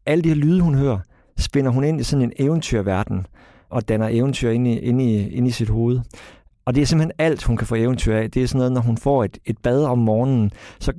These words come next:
de der små, øh, plask på savantefadet, kan hun høre forskel på, om det er det ene plump eller det andet plisk. Og det bliver til noget inde i, inde i hendes hoved, og bliver til de her, til de her eventyr, som hun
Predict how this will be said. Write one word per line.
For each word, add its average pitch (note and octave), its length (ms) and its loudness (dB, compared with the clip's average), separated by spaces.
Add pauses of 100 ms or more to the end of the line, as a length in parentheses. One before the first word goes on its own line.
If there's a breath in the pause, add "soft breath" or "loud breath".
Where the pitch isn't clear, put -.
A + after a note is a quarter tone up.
(120)
de C#3 80 0
der C3+ 160 2
små, D3 460 0 (160)
øh, G#2 260 0 (400)
plask - 560 -2 (120)
på A#2 120 0
savantefadet, A2 840 -2 (440 soft breath)
kan A#2+ 140 0
hun A#2 120 2
høre A2+ 200 2
forskel B2+ 540 -2
på, A2 280 0 (140)
om G#2+ 220 0
det G#2+ 100 0
er G#2 40 -2
det A#2+ 220 0
ene C#3+ 200 -2 (120)
plump C#3 460 0
eller A2 180 -2
det G#2+ 80 -2
andet A2 360 0 (200)
plisk. - 520 -4 (480 loud breath)
Og A#2+ 180 -4
det D3+ 80 0 (120)
bliver E3 180 2
til B2 160 -2
noget A#2+ 240 2
inde B2+ 160 2
i, B2 180 -2
inde B2+ 200 2
i B2 40 2
hendes A#2+ 340 0
hoved, B2+ 300 2 (480 loud breath)
og A#2+ 120 -2
bliver A#2+ 120 0
til A#2 160 -6
de B2 100 0
her, G2 420 0
til G#2+ 140 -4
de A2+ 60 -2
her A2+ 60 0
eventyr, A2 480 -2 (120)
som G2+ 280 0
hun G2 300 2